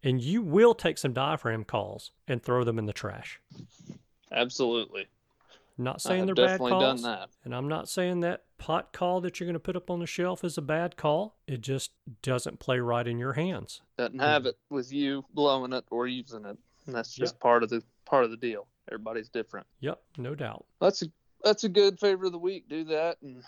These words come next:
Speaker 2: hey, if you do your calling and wanna get an opinion, send it to us on social media, and we'll tell you, you you're terrible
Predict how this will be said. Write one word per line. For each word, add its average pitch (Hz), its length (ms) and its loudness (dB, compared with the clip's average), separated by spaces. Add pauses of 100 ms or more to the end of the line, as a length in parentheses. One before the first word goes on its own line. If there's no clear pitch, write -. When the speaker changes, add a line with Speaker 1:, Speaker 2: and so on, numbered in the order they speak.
(360)
Speaker 2:
hey, 170 160 4
if - 140 0
you 156 200 2 (280)
do 156 120 6
your 170 160 6
calling 170 500 2
and 135 220 -12 (160)
wanna 156 200 -4
get 160 160 0
an 151 120 0
opinion, 170 440 -4
send 160 240 -2
it - 120 -16
to 156 180 2
us 156 140 0
on 143 160 -2
social 147 340 0
media, 147 340 2
and 135 100 -4
we'll 143 200 0 (320)
tell 135 160 8
you, 143 80 6
you 123 240 0 (220)
you're 135 100 -2
terrible 139 400 6